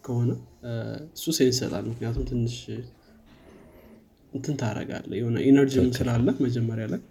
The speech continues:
Speaker 1: ጥሩ ይሆናል።
Speaker 2: እም።
Speaker 1: ለስራም የ-፣
Speaker 2: እም።
Speaker 1: ጥሩ አስተዋጽኦ ይኖራል እንዳልከው። ያ።
Speaker 2: ትክክል፣ ትክክል፣ ትክክል፣ ትክክል። አዎ፣ እሱ በጣም አንደኛው፣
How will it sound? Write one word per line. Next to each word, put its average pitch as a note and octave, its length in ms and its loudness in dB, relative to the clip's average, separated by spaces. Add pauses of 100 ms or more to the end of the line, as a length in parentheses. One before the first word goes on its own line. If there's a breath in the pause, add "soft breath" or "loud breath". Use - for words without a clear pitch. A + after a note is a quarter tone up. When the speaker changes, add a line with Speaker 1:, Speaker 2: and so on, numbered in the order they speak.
(340)
Speaker 1:
ጥሩ A#2+ 180 -4
ይሆናል። A#2 260 0
Speaker 2:
እም። A#2+ 80 0
Speaker 1:
ለስራም D#3 480 4
የ-፣ A#2+ 280 6
Speaker 2:
እም። F2 200 -2
Speaker 1:
ጥሩ A2+ 160 -6 (100)
አስተዋጽኦ - 400 -6
ይኖራል - 300 -10
እንዳልከው። - 400 -12 (880 loud breath)
ያ። A#2+ 120 -4 (760)
Speaker 2:
ትክክል፣ - 400 -2 (680)
ትክክል፣ - 400 0
ትክክል፣ - 420 -6
ትክክል። - 340 -10 (480 loud breath)
አዎ፣ F#2 200 8 (120)
እሱ - 160 -6 (120)
በጣም F#2 280 8 (160)
አንደኛው፣ F2 520 2